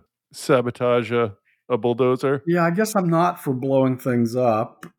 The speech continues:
Speaker 2: at <laughs> least not yet. <laughs> You know, maybe, maybe this gets worse. I, it is gonna get worse. It's gonna get a lot worse. Uh,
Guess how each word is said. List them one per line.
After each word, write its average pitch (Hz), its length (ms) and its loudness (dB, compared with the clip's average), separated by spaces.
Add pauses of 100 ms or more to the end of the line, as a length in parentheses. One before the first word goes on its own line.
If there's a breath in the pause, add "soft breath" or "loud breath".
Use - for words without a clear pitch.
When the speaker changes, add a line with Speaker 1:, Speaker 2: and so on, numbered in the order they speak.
Speaker 2:
at 123 340 2
<laughs> 135 60 4
least 135 360 0
not 127 300 2
yet. 143 380 2 (160)
<laughs> - 120 -12
You 190 280 2 (100)
know, 151 160 -2
maybe, 170 400 -2 (300 loud breath)
maybe 135 220 0
this 143 180 0
gets 143 220 -2
worse. 160 420 0
I, 131 160 2
it 127 260 -2
is 127 300 4
gonna 110 160 -2
get 107 180 0
worse. 113 320 2
It's - 100 -16
gonna 127 140 2
get 120 120 2
a 113 60 -2
lot 139 260 0
worse. 113 480 0
Uh, 127 340 0